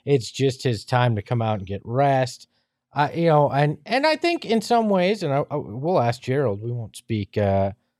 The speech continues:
<laughs> speak for him, but, uh, I know at times Gerald feels like they're not icing him out. It's just the way the offense flows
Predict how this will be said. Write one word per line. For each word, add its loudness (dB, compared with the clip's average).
<laughs> -2
speak 0
for -2
him, -2
but, -2
uh, -6
I -2
know 2
at -4
times -4
Gerald 0
feels 0
like 0
they're 2
not 2
icing 0
him -4
out. -4
It's -8
just -6
the 0
way 2
the 0
offense 2
flows -6